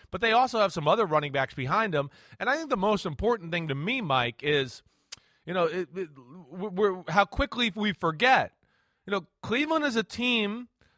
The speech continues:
you know, that took a chance on Kareem Hunt when things were not so great. And I bet you, eh, there was a time before he got this two-year, twelve million dollar contract where he was going, "Oh, man,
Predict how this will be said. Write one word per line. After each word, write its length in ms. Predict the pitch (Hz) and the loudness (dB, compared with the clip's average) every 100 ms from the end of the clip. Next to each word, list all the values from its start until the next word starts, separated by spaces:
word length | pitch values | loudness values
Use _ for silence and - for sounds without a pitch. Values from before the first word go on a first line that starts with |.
| - | -10
you 120 | 170 | -2
know, 260 | 165 165 214 | 0 2 0
that 400 | 175 196 202 _ _ _ - | 2 2 2 _ _ _ 0
took 220 | 214 262 | 2 2
a 60 | 311 | 0
chance 380 | - 269 302 254 | 0 0 0 -2
on 120 | 208 | -2
Kareem 460 | - 196 180 151 | -4 -6 -4 -4
Hunt 280 | 143 135 85 _ | -2 -2 -4 _
when 200 | 147 185 | -6 -4
things 340 | 190 214 262 254 | -2 -2 -2 -2
were 320 | 254 247 233 | 4 4 4
not 320 | 190 196 262 | 2 2 2
so 220 | - 262 262 | 2 2 2
great. 420 | 214 269 277 127 _ _ _ _ _ | 4 2 2 -4 _ _ _ _ _
And 380 | 139 160 160 156 | 0 2 2 0
I 140 | 143 185 | 4 4
bet 300 | 190 233 - | 4 0 0
you, 360 | 240 240 233 208 _ _ _ 160 | -2 0 -2 -6 _ _ _ -4
eh, 320 | 196 214 196 | -2 0 0
there 140 | 185 | 0
was 140 | 226 208 | 0 0
a 80 | |
time 580 | 202 220 226 233 226 208 - | -2 2 4 4 0 -6 -8
before 420 | 156 175 233 285 | -8 -4 0 0
he 120 | 262 233 | 0 0
got 260 | 196 180 | 0 0
this 160 | 170 156 | -2 -8
two-year, 440 | - 190 175 165 | -6 -4 -2 -2
twelve 280 | - 170 160 | -2 0 0
million 240 | 156 156 | -2 -6
dollar 240 | 151 147 143 | 0 0 0
contract 560 | 156 151 147 151 143 | -2 -4 -2 -2 0
where 120 | 151 147 | -2 -2
he 80 | |
was 120 | 156 131 | -4 -2
going, 160 | 139 | 0
"Oh, 140 | 151 175 | 0 0
man, 280 | 147 185 | 0 -2